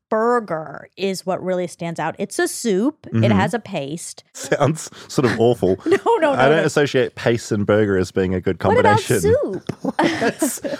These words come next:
Speaker 2: well, you sort of dipping it in the, what are you doing?
Speaker 1: Yeah,
Speaker 2: Like
Speaker 1: like, we had to eat it kinda with a spoon the
Speaker 2: <laughs>
Speaker 1: first
Speaker 2: Oh, it's
Speaker 1: time.
Speaker 2: sort of falling apart. That's so strange, 'cause to me, the joy of a burger is that it's this thing you can grab and it's tidy and it's
Speaker 1: Sure.
Speaker 2: neat and you can almost, like, travel with it,
Speaker 1: But this
Speaker 2: you
Speaker 1: is
Speaker 2: know?
Speaker 1: burger two point oh. It's just wet,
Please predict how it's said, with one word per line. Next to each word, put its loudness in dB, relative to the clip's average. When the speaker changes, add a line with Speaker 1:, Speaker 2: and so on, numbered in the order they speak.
Speaker 2:
well, 2
you 0
sort 0
of 0
dipping 0
it 2
in 2
the, 4
what 2
are -2
you 0
doing? 2
Speaker 1:
Yeah, 2
Speaker 2:
Like 2
Speaker 1:
like, -2
we -2
had -2
to -2
eat -2
it -6
kinda -2
with -2
a -6
spoon -2
the -2
Speaker 2:
<laughs> 0
Speaker 1:
first 2
Speaker 2:
Oh, 4
it's 2
Speaker 1:
time. 4
Speaker 2:
sort 4
of -2
falling 4
apart. 2
That's 0
so 4
strange, 4
'cause 0
to 0
me, 2
the 2
joy 4
of 4
a 2
burger 2
is 0
that 0
it's -2
this 0
thing 0
you 0
can -4
grab 2
and 0
it's -8
tidy 0
and 2
it's -2
Speaker 1:
Sure. -4
Speaker 2:
neat 0
and -2
you -2
can -2
almost, 0
like, -2
travel 0
with -6
it, -6
Speaker 1:
But -4
this 0
Speaker 2:
you 2
Speaker 1:
is 2
Speaker 2:
know? 2
Speaker 1:
burger 0
two -6
point -6
oh. -6
It's 0
just 0
wet, -6